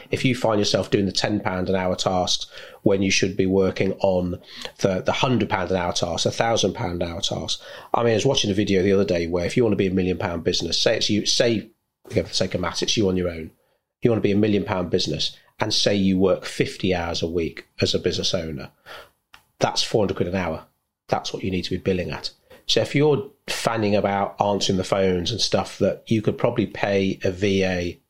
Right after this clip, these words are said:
twenty pounds an hour to do, it makes financial sense for you to do that.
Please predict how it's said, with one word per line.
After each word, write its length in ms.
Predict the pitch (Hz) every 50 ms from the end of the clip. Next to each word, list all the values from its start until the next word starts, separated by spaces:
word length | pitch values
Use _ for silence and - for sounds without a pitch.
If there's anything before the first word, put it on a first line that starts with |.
| _ _ _ _ _ _
twenty 340 | - - 202 220 208 - 190
pounds 300 | 143 113 92 87 85 -
an 60 | 92
hour 160 | 87 82 78 73
to 100 | - -
do, 340 | - - 71 107 151 147 - _ _ _ _ _ _ _ _ _ _ _ _ _ _ _ _ _ _ _ _
it 160 | - 135 -
makes 300 | - 139 139 139 139 -
financial 480 | - - 131 131 135 139 139 - - 113
sense 260 | - - 127 147 147
for 100 | - 147
you 100 | 143 139
to 100 | 139 165
do 180 | - 247 262 240
that. 300 | - - 69 - - -